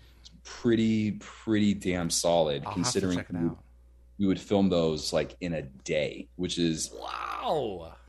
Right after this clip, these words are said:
Speaker 1: unheard of. Absolutely unheard of. They did a really good job. I think that, you know, there were some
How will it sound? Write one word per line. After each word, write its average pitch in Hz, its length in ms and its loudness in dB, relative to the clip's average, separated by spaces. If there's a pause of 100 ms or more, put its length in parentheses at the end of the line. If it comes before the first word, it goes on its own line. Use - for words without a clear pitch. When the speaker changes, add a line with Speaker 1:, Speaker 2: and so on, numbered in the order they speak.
Speaker 1:
unheard 87 440 2
of. 64 320 -4 (120)
Absolutely 90 640 2
unheard 73 360 -4
of. 65 120 -6
They 98 80 0
did 139 160 2
a 139 40 4
really 101 280 4
good 82 180 0
job. 82 380 2
I 101 100 4
think 131 360 2
that, 110 260 4 (580)
you 107 140 4
know, 95 440 6
there 92 200 0
were 92 260 2
some 87 920 0